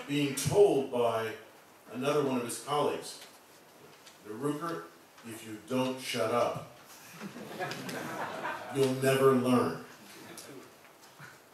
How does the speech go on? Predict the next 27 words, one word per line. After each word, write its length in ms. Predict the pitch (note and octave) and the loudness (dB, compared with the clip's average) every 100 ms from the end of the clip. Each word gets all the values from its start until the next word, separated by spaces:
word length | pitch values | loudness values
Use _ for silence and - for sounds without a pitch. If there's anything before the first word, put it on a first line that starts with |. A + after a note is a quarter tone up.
| - - | -20 -18
And 80 | - | -8
here 140 | - G4+ | 2 4
was 140 | - | 4
someone 360 | C#3+ C3+ B2 - | 2 0 -2 -6
who 240 | A2+ A2+ C#3 | -10 -2 4
no 180 | E3+ D#3+ | 8 8
one 340 | - - - | 6 -2 -8
would 120 | - | -12
challenge. 280 | - - - - - - - - - - - - - | -10 -8 -8 -12 -16 -20 -20 -20 -20 -20 -20 -20 -20
And 540 | - - - - G2+ | -20 -20 -20 -20 -12
he 40 | |
stepped 380 | G2+ B2 A#2+ A#2+ | -6 -2 -2 -2
back 300 | A#2 A#2 G#2+ | -2 -2 -4
and 100 | G#2 | -8
said, 220 | - - F#2+ | -10 -12 -12
"You 80 | G2 | -14
know, 60 | F#2+ | -14
you're 120 | F#2+ F#2+ | -12 -10
right. 260 | F#2+ - - - - - - - - - - - | -8 -10 -12 -20 -20 -20 -20 -20 -20 -20 -20 -14
I'm 100 | G#2+ | -6
not 260 | A#2+ B2+ E2+ | -4 -6 -6
listening. 320 | - - - - - - - - - - - - - G2 | -10 -10 -16 -20 -20 -20 -20 -20 -20 -20 -20 -20 -16 -12
I 60 | |
need 220 | G#2 G#2+ | -6 -6
to 100 | - D#2+ | -6 -8
listen." 340 | D2+ - - - - - - - - - - - - - | -8 -10 -12 -18 -20 -20 -20 -20 -20 -20 -20 -20 -10 2
So, 400 | D#3 C#3 - | 6 6 2